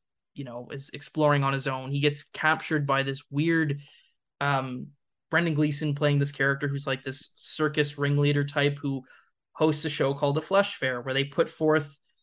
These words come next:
robots and destroy them horribly for an audience of rednecks to cheer on in sort of frenzied intensity. And so the most obvious horror element is you're watching these robots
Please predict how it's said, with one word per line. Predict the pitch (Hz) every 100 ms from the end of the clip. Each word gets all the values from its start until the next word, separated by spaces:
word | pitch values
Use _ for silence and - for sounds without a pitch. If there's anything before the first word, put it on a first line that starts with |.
| _ _
robots | 135 139 156 185 202 - - _
and | 143 151
destroy | 143 - - 170
them | 170 165
horribly | 143 160 160 143 147 143
for | - 147
an | 139
audience | 143 147 147 147 143
of | - 139
rednecks | 135 143 143 139 135 -
to |
cheer | 143 - 143 135
on | 131 135 127
in | 135 135 139 _
sort | - 139
of | 143
frenzied | - 143 147 139 131
intensity. | 135 - 135 139 - - - - - - -
And | 175 180 175 147 - _ -
so | 190
the | 190
most | 220 220
obvious | 180 220 226 -
horror | 175 175
element | 156 160 165
is | 147
you're | 147
watching | 143 143 143 156 147
these | 139 127
robots | 135 135 147 143 -